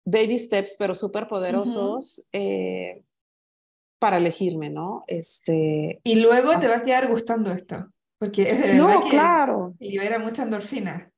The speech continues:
Speaker 2: el elegirse
Speaker 1: No,
Speaker 2: también.
Speaker 1: sí, no, sin duda. Sabes que algo que estoy experimentando, pero lo tengo que experimentar, o sea, más que una
Speaker 2: Sí,
Speaker 1: pregunta es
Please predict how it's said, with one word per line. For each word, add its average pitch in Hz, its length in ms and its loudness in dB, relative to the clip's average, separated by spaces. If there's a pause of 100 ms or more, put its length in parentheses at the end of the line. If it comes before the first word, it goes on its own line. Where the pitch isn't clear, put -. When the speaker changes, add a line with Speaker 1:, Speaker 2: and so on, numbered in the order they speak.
(120)
Speaker 2:
el 220 120 -4
elegirse 220 540 -2
Speaker 1:
No, 226 140 -4
Speaker 2:
también. 233 320 -2
Speaker 1:
sí, 285 600 -4
no, 311 300 -4
sin 240 260 -6
duda. 277 320 -4
Sabes 285 300 -10
que 277 80 -10
algo 311 160 -8
que - 80 -14
estoy 214 220 -6
experimentando, 202 1300 -6
pero 208 180 -4
lo 233 120 0
tengo 320 140 -2
que 359 80 0
experimentar, 190 800 -2
o 180 60 0
sea, 208 120 -4
más 247 140 -4
que 285 80 -4
una 294 80 -2
Speaker 2:
Sí, 294 60 -4
Speaker 1:
pregunta 226 360 -2
es 240 120 0